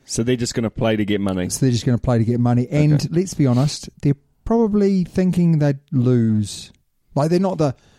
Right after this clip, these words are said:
Speaker 2: they're not one of the strongest teams.
Speaker 1: They're not going out to win it.
Speaker 2: So, well,
Speaker 1: Well,
Speaker 2: I'm, I'm
Speaker 1: you'd
Speaker 2: sure
Speaker 1: like
Speaker 2: they,
Speaker 1: to
Speaker 2: I'm,
Speaker 1: think they are.
Speaker 2: I'm sure they are going out to win it, but they probably know that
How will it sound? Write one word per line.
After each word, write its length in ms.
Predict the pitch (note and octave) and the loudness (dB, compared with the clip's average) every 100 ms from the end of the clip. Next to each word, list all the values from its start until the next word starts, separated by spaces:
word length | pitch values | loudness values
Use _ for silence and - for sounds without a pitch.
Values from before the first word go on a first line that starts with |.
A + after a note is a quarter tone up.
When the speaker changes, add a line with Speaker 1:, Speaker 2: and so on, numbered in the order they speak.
| - | -6
Speaker 2:
they're 100 | D3 | 0
not 240 | D#3+ F3 D3+ | 2 2 0
one 160 | D3+ | 0
of 100 | C#3+ | 2
the 80 | B2+ | 0
strongest 600 | B2+ - C3+ B2+ A#2 - | -4 0 0 2 0 -2
teams. 240 | - C#3 A#2+ | 0 2 4
Speaker 1:
They're 100 | C3+ | 2
not 240 | D3+ C#3 | 0 0
going 300 | D3+ C3+ C3 | 0 0 0
out 240 | B2 - | 0 -2
to 140 | - B2 | -4 -2
win 200 | A2+ A2+ | 0 -2
it. 200 | G2+ - - - _ _ _ - | -4 -8 -18 -20 _ _ _ -10
Speaker 2:
So, 160 | - - | -8 -4
well, 340 | G3 G#3+ G#3 | 0 2 4
Speaker 1:
Well, 160 | F#3 F#3 | 4 4
Speaker 2:
I'm, 40 | |
I'm 80 | D#3 | 2
Speaker 1:
you'd 60 | E3 | 4
Speaker 2:
sure 100 | D#3 | 4
Speaker 1:
like 220 | A#3+ C#3+ | 2 2
Speaker 2:
they, 40 | |
Speaker 1:
to 60 | B2 | 0
Speaker 2:
I'm, 60 | |
Speaker 1:
think 400 | - - D#3+ D3+ - | 0 -2 -4 -4 -4
they 200 | G#2+ G2+ | 0 2
are. 300 | G#2+ F2+ C#2 | 0 0 0
Speaker 2:
I'm 100 | C3+ | 0
sure 220 | - E3 | 2 0
they 100 | C3 | 0
are 240 | - B2+ | -2 -2
going 380 | B2 B2+ A#2+ A2+ | 0 0 2 2
out 180 | C3 D#3+ | 2 0
to 80 | - | 0
win 180 | G#2+ G#2 | 0 0
it, 200 | B2 G3 | -2 -2
but 180 | C3+ C#3+ | -4 0
they 140 | C#3 | 0
probably 480 | C#3 - F#3 C#3+ C3 | 0 0 0 2 2
know 280 | B2+ B2+ A#2+ | 2 2 2
that 240 | A#2 B2 | 0 -2